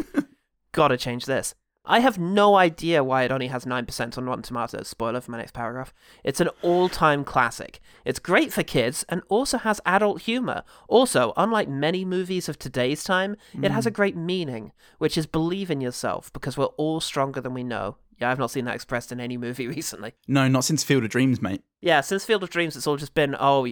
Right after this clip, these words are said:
Speaker 2: actually, you're not that good at that. Maybe try something else." <laughs>
Speaker 1: Yeah.
Speaker 2: That was Captain Marvel, it was
Speaker 1: <laughs>
Speaker 2: Black Panther, and those are the two main movies that have been made since Field of Dreams.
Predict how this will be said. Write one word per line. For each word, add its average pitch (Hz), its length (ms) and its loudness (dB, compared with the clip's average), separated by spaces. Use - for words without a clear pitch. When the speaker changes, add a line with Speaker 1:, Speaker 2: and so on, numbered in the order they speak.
Speaker 2:
actually, 120 520 -4
you're 131 100 -10
not 127 120 -6
that - 180 -8
good 127 140 -4
at 120 100 -8
that. 110 200 -6
Maybe 123 160 -10
try 120 180 -4
something 131 300 -8
else." - 420 -4
<laughs> - 100 -16
Speaker 1:
Yeah. - 260 2
Speaker 2:
That 139 120 2
was - 100 -14
Captain 160 400 0
Marvel, 190 540 6
it 131 200 -2
was 117 200 -4
Speaker 1:
<laughs> - 0 -
Speaker 2:
Black 151 300 4
Panther, 123 500 2
and 127 120 -8
those 127 160 -4
are - 20 -14
the 120 80 -8
two 131 180 -4
main 120 300 -4
movies 120 320 -6
that 113 60 -8
have 110 100 -12
been 120 140 -6
made 117 180 -6
since 110 320 -8
Field 120 220 -6
of 120 100 -16
Dreams. 123 380 -8